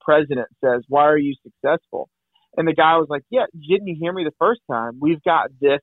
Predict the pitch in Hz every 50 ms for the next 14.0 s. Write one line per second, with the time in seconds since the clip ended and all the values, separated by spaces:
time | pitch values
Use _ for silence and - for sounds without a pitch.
0 | _ - 139 131 131 131 131 _ 135 123 120 123 120 117 - - 143 151 185 214
1 | - - 120 110 101 - 110 - _ _ _ _ _ _ _ _ _ _ 131 135
2 | 165 165 - - 147 135 131 131 143 135 135 131 127 123 - - 117 - - 180
3 | 208 - _ - 110 113 120 113 127 156 156 165 180 180 170 156 147 147 135 -
4 | 147 135 123 120 - 170 165 131 113 - _ _ _ _ _ _ 131 131 131 151
5 | 165 175 185 196 208 220 220 214 196 165 151 151 151 139 - - 123 _ _ -
6 | 135 127 - _ _ - - - - _ _ _ _ _ - 143 165 165 185 202
7 | 220 214 208 185 156 139 151 151 - _ - - 143 151 160 170 - 175 160 147
8 | 131 123 - _ 127 123 117 117 113 110 113 113 127 139 156 151 110 82 60 -
9 | 104 113 127 143 147 160 170 190 196 202 180 147 - 147 131 _ 131 143 143 139
10 | - 143 135 127 - _ - 135 123 123 120 120 151 214 220 160 107 85 65 -
11 | _ _ _ _ _ _ - 165 165 165 160 151 143 131 156 165 160 143 151 156
12 | 139 127 127 135 135 127 147 143 139 135 135 139 143 151 160 147 131 127 120 123
13 | 123 - - 156 147 147 147 151 156 143 139 - - _ - 160 190 196 143 -